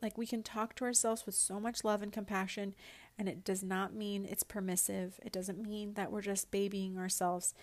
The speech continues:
It means that we can be kind and expect ourselves and have self-discipline in our life.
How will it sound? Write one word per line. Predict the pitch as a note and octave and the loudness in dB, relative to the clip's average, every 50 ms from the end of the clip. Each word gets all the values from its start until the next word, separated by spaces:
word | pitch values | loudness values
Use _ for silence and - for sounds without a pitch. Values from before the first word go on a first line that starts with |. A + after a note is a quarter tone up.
| - - - - - - - | -14 -20 -20 -20 -20 -14 -10
It | A#3+ - | -8 -6
means | A#3 A#3+ A3+ A#3 A#3+ A3+ - | -4 -2 0 0 0 0 0
that | G#3 F#3+ | 0 0
we | G#3 G#3+ | -2 -2
can | G3 - G#3 | -2 -4 -4
be | G3 F#3+ | -4 -4
kind | F#3 - - - - G3 G3 G3+ G#3 G#3+ G#3+ G#3+ A3 - - - _ - - - - - _ _ - | -4 -6 -6 -4 0 2 2 4 4 2 0 -2 -4 -6 -8 -10 _ -20 -20 -20 -20 -20 _ _ 2
and | F#3+ F#3+ G3 | 2 2 2
expect | F#3+ - - - - F#3 F#3 - - | 4 4 4 4 4 2 0 2 0
ourselves | F#3+ F3+ - - F#3 F3+ F3 F3+ F3+ - - - - - - - - | 2 4 4 4 6 4 4 2 2 2 0 0 0 -2 -12 -12 -6
and | - F#3+ | -4 -4
have | F3 F#3+ F#3+ F#3 F3+ | 0 2 2 6 6
self-discipline | - - F#3 F3 - - F3+ - - - - - D#3+ - - E3 - - - | 6 6 4 2 0 0 2 2 2 0 -2 -6 -8 -8 -8 -12 -14 -4 0
in | F#3+ | 2
our | F3 E3 E3+ | 2 2 2
life. | F3+ G3 - - F3 - - - | 0 -2 -4 -4 -6 -10 -12 -14